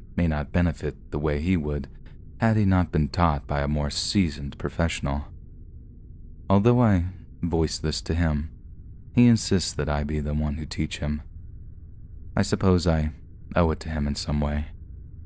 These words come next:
That said, I intend on moving much slower with the boy than Bird did with me.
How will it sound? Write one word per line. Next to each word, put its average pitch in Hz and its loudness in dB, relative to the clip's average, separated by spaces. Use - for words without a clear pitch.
That 78 2
said, 78 4
I 76 2
intend 78 2
on 78 4
moving 80 4
much 87 2
slower 90 6
with 73 -2
the 76 -8
boy 76 2
than 80 2
Bird 78 2
did 78 0
with 78 -2
me. 78 2